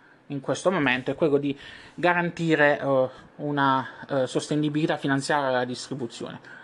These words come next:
eh, però di fatto ha ammesso che, eh, non si sta dedicando alla distribuzione.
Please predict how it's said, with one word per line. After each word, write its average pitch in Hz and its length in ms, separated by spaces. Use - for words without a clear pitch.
eh, - 280
però 160 160
di - 120
fatto 143 260
ha 135 40
ammesso 123 420
che, - 200
eh, 127 200
non 135 160
si 147 180
sta 139 220
dedicando 120 680
alla 127 200
distribuzione. 117 840